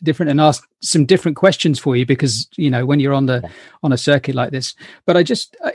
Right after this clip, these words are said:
Speaker 1: I, I've got several friends in the armed forces, and it's kind of always struck me that they're very tuned into what we would, what we would say are the s-, seemingly sort of smaller things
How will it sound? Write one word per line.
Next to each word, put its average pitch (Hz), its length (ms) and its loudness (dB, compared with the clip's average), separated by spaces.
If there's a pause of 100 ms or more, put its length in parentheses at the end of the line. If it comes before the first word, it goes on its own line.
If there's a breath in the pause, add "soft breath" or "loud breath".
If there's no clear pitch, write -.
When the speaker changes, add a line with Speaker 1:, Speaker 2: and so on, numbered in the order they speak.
Speaker 1:
I, 208 220 4
I've 202 100 2
got 240 200 2
several 247 260 2
friends 170 280 0
in 156 80 0
the 143 100 2
armed 135 160 -2
forces, 131 520 -8 (1000)
and 151 400 -2 (120)
it's 165 180 -8
kind 170 140 -2
of 160 60 0
always 180 280 4
struck - 440 -2
me 147 140 -2
that 139 160 -10
they're 151 140 -2
very 185 300 2
tuned 185 400 0
into 147 560 -2 (560 soft breath)
what 170 220 2
we 185 160 0
would, 170 200 2 (160)
what 196 300 0 (360)
we 185 140 4
would 180 120 2
say 151 220 2
are 151 40 0
the 147 80 -2
s-, - 280 -6
seemingly 165 500 2
sort 160 180 -2
of 156 80 -2
smaller 170 440 0
things 143 480 -4